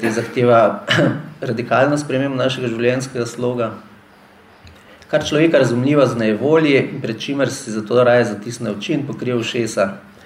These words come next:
In končno, odpor do iskrene etične presoje v ljudeh pogosto vzbuja tudi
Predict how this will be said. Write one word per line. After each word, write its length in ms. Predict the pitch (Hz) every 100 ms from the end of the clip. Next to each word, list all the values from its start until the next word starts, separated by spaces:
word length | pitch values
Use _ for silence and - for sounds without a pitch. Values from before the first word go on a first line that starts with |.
| - - - -
In 80 | 135
končno, 340 | 156 170 170 143
odpor 320 | 123 165 170
do 80 | 156
iskrene 640 | 135 - 170 170 135 - -
etične 460 | 147 151 - 139 120
presoje 420 | 110 - 147 143
v 80 | 113
ljudeh 380 | 107 107 165 175
pogosto 360 | 127 135 139 135
vzbuja 380 | 110 117 139 127
tudi 280 | 131 135